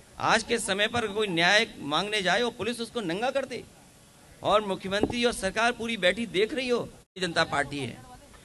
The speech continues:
एक ब्राह्मण परिवार के बेटे को जब वो न्याय मांगने गया, उसको नंगा कर दिया। आप कल्पना कर सकते हैं,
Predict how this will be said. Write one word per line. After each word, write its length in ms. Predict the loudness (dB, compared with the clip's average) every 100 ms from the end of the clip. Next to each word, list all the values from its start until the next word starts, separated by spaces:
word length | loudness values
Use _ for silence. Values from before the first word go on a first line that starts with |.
| -4 6
एक 300 | 8 8 4
ब्राह्मण 380 | 2 4 4
परिवार 420 | 4 2 6 4 4
के 160 | 0
बेटे 360 | 0 0 0 -2
को 300 | 0 -2 -2
जब 180 | -2 0
वो 100 | 0
न्याय 320 | 4 6 6
मांगने 400 | 4 2 2 0
गया, 320 | 2 0 -2 -10 -14 -8
उसको 240 | -4 0
नंगा 360 | 2 4 4 2
कर 160 | 2
दिया। 300 | -2 -6 -8 -10 -20 -20 -20 -10 -2
आप 200 | -2 0
कल्पना 360 | -2 -2 -4
कर 140 | -4 -6
सकते 320 | -8 -4 -4
हैं, 200 | -4